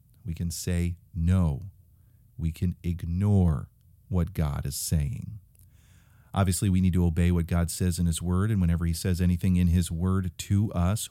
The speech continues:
we must say yes and obey. Did you know in the Bible it says that we're supposed to go and make disciples? Did you know that we're supposed to preach the gospel to every creature?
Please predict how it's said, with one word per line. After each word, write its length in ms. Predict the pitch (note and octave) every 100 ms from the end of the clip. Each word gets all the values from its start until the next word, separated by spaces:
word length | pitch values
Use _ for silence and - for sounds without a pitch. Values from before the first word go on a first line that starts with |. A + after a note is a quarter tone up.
| E2
we 220 | D#2+ F#2
must 400 | G2+ F2+ G2 -
say 240 | - - E2+
yes 580 | F#2 E2 F2 G#2 G#2+ -
and 240 | - F2 F2
obey. 540 | E2 F#2 - C#2+ D3
Did 140 | G#2+ D#3
you 60 |
know 80 | A3
in 60 | B3
the 60 |
Bible 360 | G#3 G#3+ F#3+ G3
it 100 | E3+
says 260 | F3+ E3+
that 80 | D#3+
we're 140 | C3 C3
supposed 320 | - C3+ C3
to 80 | G#2+
go 140 | A2
and 100 | A2+
make 160 | A2 -
disciples? 640 | F#2 G#2 G#2+ A2 - - - _
Did 120 | G#2
you 60 | D#3
know 140 | D#3
that 120 | C#3+
we're 100 | A#2+
supposed 300 | B2 - B2
to 60 | -
preach 240 | G2 G#2+ -
the 80 |
gospel 480 | F#2 F#2+ G#2+ - G2
to 40 | D2+
every 200 | F#2+ F2
creature? 480 | - F2+ - F2+